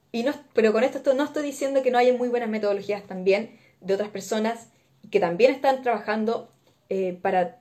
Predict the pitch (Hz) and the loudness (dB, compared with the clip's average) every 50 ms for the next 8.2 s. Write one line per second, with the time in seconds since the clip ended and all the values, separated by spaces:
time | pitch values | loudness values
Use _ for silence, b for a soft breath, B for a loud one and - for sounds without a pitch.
0 | _ _ - 214 190 - - 226 247 247 247 - - 247 240 220 220 220 220 214 | _ _ 0 2 2 4 4 2 2 2 -2 -6 -8 -8 -8 -6 -4 -2 -2 -2
1 | 208 214 - 190 180 180 - - 180 180 175 - - _ _ _ _ b b b | -4 -6 -8 -10 -10 -10 -8 -6 -4 -4 -6 -6 -12 _ _ _ _ b b b
2 | b b b 214 240 247 262 262 262 247 - 254 262 285 302 269 - - _ _ | b b b 0 2 4 6 6 6 4 2 0 -2 -2 -4 -6 -10 -16 _ _
3 | _ _ _ _ _ _ _ - - _ - 208 180 - 208 214 226 240 262 262 | _ _ _ _ _ _ _ -20 -12 _ -4 -4 -2 2 2 4 4 4 2 0
4 | 226 220 - 214 196 196 - 233 220 214 214 226 220 - b b b b b b | -2 -4 -4 -4 -4 -4 -4 -2 0 2 2 2 0 -2 b b b b b b
5 | b b _ _ - 196 190 185 185 185 - 185 190 - 214 226 240 240 - 214 | b b _ _ -2 0 2 2 0 0 -2 -6 -4 -2 -2 -2 -2 -2 -4 -6
6 | 214 214 214 196 185 - 240 254 247 240 226 226 214 196 - - 190 180 175 - | -4 -4 -2 -4 0 4 6 6 8 6 4 2 -2 -4 -6 -8 -8 -8 -8 -10
7 | - _ - 202 208 - - - - 254 262 262 262 254 247 240 247 254 262 269 | -10 _ -8 -8 -8 -8 -4 2 4 6 6 8 8 8 8 6 4 2 0 -2
8 | 311 403 415 - | -4 -4 -6 -8